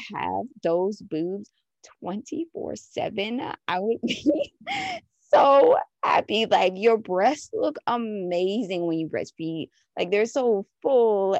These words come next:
and round, and, like, they have this, like, really nice weight to them. Like, they're just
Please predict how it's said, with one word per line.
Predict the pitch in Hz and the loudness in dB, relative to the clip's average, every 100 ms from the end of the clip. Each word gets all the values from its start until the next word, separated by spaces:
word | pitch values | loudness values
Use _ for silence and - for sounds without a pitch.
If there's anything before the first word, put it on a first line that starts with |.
| - | -2
and | 196 190 196 202 - | -2 -2 -6 -12 -8
round, | - 277 269 247 226 226 214 | -4 -2 -2 -2 -4 -6 -6
and, | - 196 | -4 -4
like, | 220 202 101 151 151 _ _ _ | -6 -4 -2 -2 -4 _ _ _
they | - | 0
have | 240 247 240 | 0 0 0
this, | 202 220 - | 2 2 4
like, | - 160 | 2 0
really | - 214 220 | -2 -4 -4
nice | 208 - 185 | -6 -6 -6
weight | - 175 190 254 311 - - | -8 -10 0 0 0 -6 -2
to | - | 2
them. | 214 226 220 202 202 196 | 2 2 0 -4 -6 -6
Like, | 202 190 - | -6 -6 -2
they're | 247 254 240 | 0 0 -4
just | - 214 - | -8 -4 -2